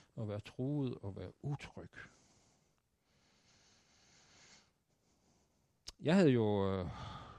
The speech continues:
igen og igen, øh, her på M F arbejdet med evangelierne og, øh, talt om Guds virkelighed, at Gud er en virkelighed.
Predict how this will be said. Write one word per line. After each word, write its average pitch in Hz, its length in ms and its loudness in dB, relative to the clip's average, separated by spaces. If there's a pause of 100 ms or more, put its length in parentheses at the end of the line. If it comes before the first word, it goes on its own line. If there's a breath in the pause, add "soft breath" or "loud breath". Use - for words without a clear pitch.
(140 loud breath)
igen 123 580 -4
og 143 100 2
igen, 160 480 2
øh, 107 880 -6
her 110 260 -6
på 113 180 -4
M 110 240 -2
F - 100 -18
arbejdet 123 640 -2
med 101 420 -4
evangelierne 104 920 -2
og, 98 200 -6 (1120 loud breath)
øh, 110 340 -8 (200)
talt 139 320 -4
om 110 480 -6
Guds 127 400 -4
virkelighed, 113 580 0
at 104 140 -10
Gud 143 220 -2
er 110 80 -2
en 101 160 -4
virkelighed. 110 500 -8